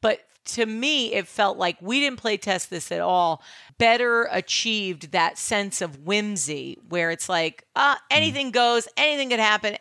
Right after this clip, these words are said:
Speaker 1: anybody can win at any time. Wow,
Speaker 2: Mm-hmm.
Speaker 1: isn't this fun?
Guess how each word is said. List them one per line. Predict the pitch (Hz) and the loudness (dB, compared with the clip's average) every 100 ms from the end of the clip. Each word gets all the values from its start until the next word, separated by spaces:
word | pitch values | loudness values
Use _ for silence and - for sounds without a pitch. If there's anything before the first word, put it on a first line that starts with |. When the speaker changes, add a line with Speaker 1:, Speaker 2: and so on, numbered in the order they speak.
| - | -2
Speaker 1:
anybody | 262 262 247 | 0 0 0
can | 202 208 | -2 -4
win | 196 196 | -2 -4
at | - 170 - | -4 -6 -2
any | 262 285 262 | -2 -2 -4
time. | 214 196 190 185 185 - - _ | -4 -4 -4 -6 -8 -14 -20 _
Wow, | - 262 233 | -2 0 2
Speaker 2:
Mm-hmm. | 233 | 2
Speaker 1:
isn't | 214 208 | 0 -4
this | 180 | -6
fun? | - 175 - - | -6 -8 -8 -16